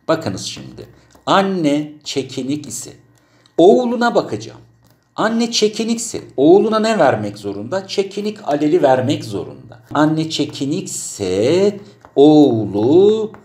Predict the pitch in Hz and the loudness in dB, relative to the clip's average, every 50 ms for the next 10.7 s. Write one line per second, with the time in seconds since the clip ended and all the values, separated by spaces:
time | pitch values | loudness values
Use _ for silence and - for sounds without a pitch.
0 | _ _ _ - - - - 139 135 135 - - 160 156 147 175 208 - - - | _ _ _ -10 -8 -2 -2 -2 -2 -2 -4 -2 -2 0 0 0 -2 -4 -4 0
1 | - 147 151 151 151 147 139 139 156 185 180 151 139 113 104 127 131 131 135 139 | 4 6 6 6 6 4 2 0 -2 -2 -4 -6 -10 -8 -4 0 0 0 0 0
2 | 135 131 120 131 135 110 98 - - - - _ _ _ _ _ _ _ _ _ | -2 0 2 0 0 0 -2 -10 -10 -18 -20 _ _ _ _ _ _ _ _ _
3 | _ _ - _ _ _ - - - 135 - - - 214 214 208 202 196 202 208 | _ _ -20 _ _ _ -10 0 0 0 0 0 -2 0 0 0 0 2 2 2
4 | 208 - - - - _ _ _ _ _ - - - - - - 98 98 95 92 | 2 2 -2 -16 -20 _ _ _ _ _ -20 -16 -10 -8 -6 -6 -4 -6 -6 -8
5 | 90 95 - 143 151 165 - - - - - _ _ _ - - - _ - - | -10 -8 -4 -2 0 0 -2 -2 -6 -14 -18 _ _ _ -20 -20 -20 _ -4 -4
6 | 233 226 214 214 - - 277 277 - - - - 269 254 185 226 247 233 - - | -2 -2 -2 -4 -2 -2 -2 -2 -4 -6 -4 -2 -2 -2 -4 -4 -6 -6 -6 -4
7 | - 180 - - 147 135 104 - - - - - - - _ _ _ _ _ _ | -4 -4 -4 -4 -8 -8 -8 -8 -12 -14 -16 -18 -20 -20 _ _ _ _ _ _
8 | _ - _ _ _ _ _ _ - - - - 175 165 175 - - 196 185 156 | _ -20 _ _ _ _ _ _ -20 -8 0 2 2 2 2 0 4 4 4 4
9 | 160 196 208 208 214 170 156 151 147 156 160 185 196 190 190 - 151 117 - 82 | 4 2 4 4 4 4 4 2 4 4 2 2 2 2 -2 -4 -4 -8 -8 -10
10 | 76 - - - - 208 - - 196 160 - - - | -16 -16 -16 -8 -6 -6 -4 -4 -4 -6 -6 -8 -12